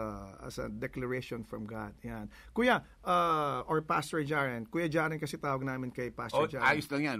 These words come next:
Speaker 2: Alam mo, dito sa Pilipinas, ako hanga-hanga sa mga batian ng mga tao, mga kuya, ate.
Speaker 1: Mm, mm.
Speaker 2: Napakagandang relasyon ng mga mamayang Pilipino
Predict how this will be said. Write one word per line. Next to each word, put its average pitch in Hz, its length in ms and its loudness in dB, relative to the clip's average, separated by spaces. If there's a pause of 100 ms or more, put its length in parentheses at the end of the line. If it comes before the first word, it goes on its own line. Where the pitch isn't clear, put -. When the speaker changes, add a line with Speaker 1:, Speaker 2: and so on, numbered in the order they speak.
Speaker 2:
Alam 131 220 -2
mo, 151 100 0 (140)
dito 117 260 -4
sa 120 160 -8
Pilipinas, 113 640 -6
ako - 320 -12
hanga-hanga 160 640 0
sa 143 160 -4
mga 135 160 0
batian 123 480 -2
ng 117 80 -2
mga 113 160 -4
tao, 87 160 -6
mga 107 240 -6
kuya, 135 340 -2
ate. 87 460 -4
Speaker 1:
Mm, 69 60 -12
mm. - 340 -16
Speaker 2:
Napakagandang 160 960 -4
relasyon 123 720 -4
ng 117 160 0
mga 120 300 -2
mamayang 107 480 -4
Pilipino 92 680 -6